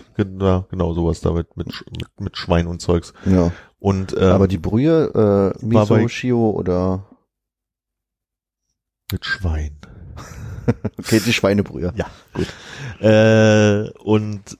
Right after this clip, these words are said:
Speaker 1: das war bei Kokoro, war das halt das Gefühl von, das war, also sämiger, also gehaltvoller,
Speaker 2: Mhm.
Speaker 1: so einfach so vom Dings. Das war bei, bei dem Hakko so ein bisschen dünner, also nach unten hin hat sich das ein bisschen abgesetzt. Ähm,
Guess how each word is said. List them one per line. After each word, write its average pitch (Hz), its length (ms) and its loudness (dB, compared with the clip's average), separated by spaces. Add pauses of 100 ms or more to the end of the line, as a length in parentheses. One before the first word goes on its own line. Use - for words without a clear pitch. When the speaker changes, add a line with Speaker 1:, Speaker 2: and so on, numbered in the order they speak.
Speaker 1:
das - 220 0
war 110 140 2
bei 107 180 0
Kokoro, 127 420 -8
war 117 80 4
das 113 160 -2
halt 117 220 2
das 110 180 -10
Gefühl 117 320 -4
von, 101 400 -2 (500)
das - 160 -12
war, 101 80 2 (1000)
also 85 300 -6 (600)
sämiger, 139 760 2
also 104 160 2
gehaltvoller, 185 720 2
Speaker 2:
Mhm. 214 200 2
Speaker 1:
so 147 120 4
einfach 127 220 0
so 139 160 -2
vom 131 200 -8
Dings. 139 200 -12
Das 110 180 -6
war 104 160 4
bei, 98 120 2
bei 95 120 2
dem 98 280 -4
Hakko 123 200 -2
so 107 120 -2
ein 101 180 -10 (180)
bisschen 110 340 -2 (120)
dünner, 180 420 2
also 101 200 0
nach 95 100 -2
unten 117 280 -12
hin 117 160 -2
hat 113 120 2
sich 110 100 -4
das 110 140 -6
ein - 20 -12
bisschen 107 160 -6
abgesetzt. - 320 -2 (880)
Ähm, 98 600 0